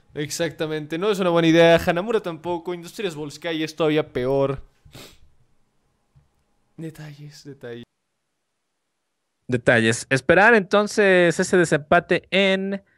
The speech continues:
Speaker 2: Nepal, que bueno, ya sabemos que en competitivo es a mejor de cinco. Eh, el primero que llegue a tres puntos gana. Y tenemos nada más tres variantes en Nepal,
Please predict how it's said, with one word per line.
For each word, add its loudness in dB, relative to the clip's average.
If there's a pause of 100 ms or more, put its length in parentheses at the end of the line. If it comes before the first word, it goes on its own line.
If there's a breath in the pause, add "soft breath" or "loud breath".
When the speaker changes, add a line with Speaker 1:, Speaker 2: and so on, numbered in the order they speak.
(320)
Speaker 2:
Nepal, 2
que -4
bueno, 0
ya 4
sabemos -4
que -4
en -4
competitivo -2
es 2
a 2
mejor 4
de 0
cinco. -4 (520)
Eh, -2 (1200 soft breath)
el -2
primero 4
que 0
llegue 6
a 4
tres -2
puntos 0
gana. 0
Y -10
tenemos 2
nada 4
más -2
tres 4
variantes 2
en -4
Nepal, -4